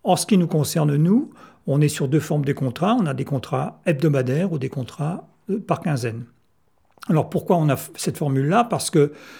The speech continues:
on préfère voir arriver, euh, des nouveaux consommateurs qui, qui rentrent dans le dispositif amap par le biais de contrats à la quinzaine, quitte à les voir évoluer après dans leur contrat, passer à un, un hebdomadaire. Car, quand même,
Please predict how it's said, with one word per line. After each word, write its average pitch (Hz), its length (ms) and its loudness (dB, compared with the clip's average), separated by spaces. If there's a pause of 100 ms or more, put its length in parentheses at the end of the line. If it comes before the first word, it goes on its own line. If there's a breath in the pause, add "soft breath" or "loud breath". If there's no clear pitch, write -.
(220 loud breath)
on 131 100 0
préfère 175 520 2
voir 147 300 0
arriver, 147 560 0 (480 loud breath)
euh, 135 320 -2
des 127 160 0
nouveaux 185 460 4
consommateurs 151 920 0
qui, 123 160 -10
qui 131 200 -8
rentrent 143 340 -4
dans 123 140 -6
le 123 120 -6
dispositif 127 580 -4
amap 123 420 -4 (360 loud breath)
par 190 140 6
le 196 100 6
biais 160 220 0
de 143 100 -2
contrats 147 460 -2
à 143 160 -4
la 127 100 -2
quinzaine, 147 460 2
quitte - 200 -2
à 156 60 0
les 151 100 2
voir 165 300 2
évoluer 160 500 4
après 139 300 -4
dans 117 140 -4
leur 107 100 -8
contrat, 131 340 -6
passer 151 280 -6
à - 20 -2
un, 127 60 -2 (260)
un 160 100 -2
hebdomadaire. 120 640 -2 (400 loud breath)
Car, 175 440 2 (540 loud breath)
quand 156 140 2
même, 202 420 2